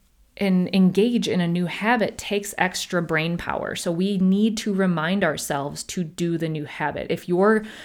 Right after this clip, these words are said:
new goal is to walk at lunchtime on your lunch break, it's, if it's not part of your current autopilot routine, you're gonna need something to remind you. So maybe that looks like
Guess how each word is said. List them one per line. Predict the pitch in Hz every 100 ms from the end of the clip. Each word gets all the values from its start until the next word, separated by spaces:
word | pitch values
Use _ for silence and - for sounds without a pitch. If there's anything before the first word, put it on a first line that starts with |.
| -
new | - 196 240
goal | 196 185 220 139 143 208
is | 180 180 180 -
to | - 185 180 180 185 - - - _ -
walk | 160 170 202 240 240
at | 185 -
lunchtime | 175 302 - - 147 143 156
on | 175 175
your | 170
lunch | 165 262 - -
break, | 143 143 190 - - - _ _ _ _ _ _
it's, | 220 214 - -
if | 220
it's | 214 -
not | 214 226 -
part | - 247
of | 269 208
your | 208 196
current | - 202 196 -
autopilot | 175 185 202 - 214 220
routine, | - 233 233 247 254 285 294
you're | - 202 208
gonna | 220 233
need | 240 233
something | 190 185
to | 180
remind | 165 165 147 156
you. | 110
So | - 165
maybe | 160 165 196
that | 196 180
looks | 175 -
like | 170 160 156 -